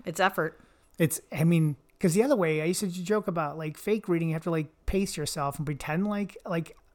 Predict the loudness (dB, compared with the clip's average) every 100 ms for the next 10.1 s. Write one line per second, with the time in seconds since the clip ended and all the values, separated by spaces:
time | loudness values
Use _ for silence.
0 | _ _ _ _ _ _ _ -4 -2 -2
1 | -2 -2 0 -2 -4 -2 -2 0 -2 -2
2 | 0 0 -2 -4 -2 0 2 6 6 6
3 | 4 4 8 8 8 4 2 2 2 0
4 | -2 -2 -4 -4 -2 -4 -8 -4 -2 0
5 | 0 -2 -4 -14 -4 -2 -2 -6 0 0
6 | 0 _ -6 -6 _ -14 -10 -4 -4 -4
7 | _ _ -4 0 0 0 0 -2 -6 -14
8 | -18 -8 -4 -4 -2 -4 -2 -4 -4 -6
9 | -12 -20 _ _ _ 0 4 6 4 2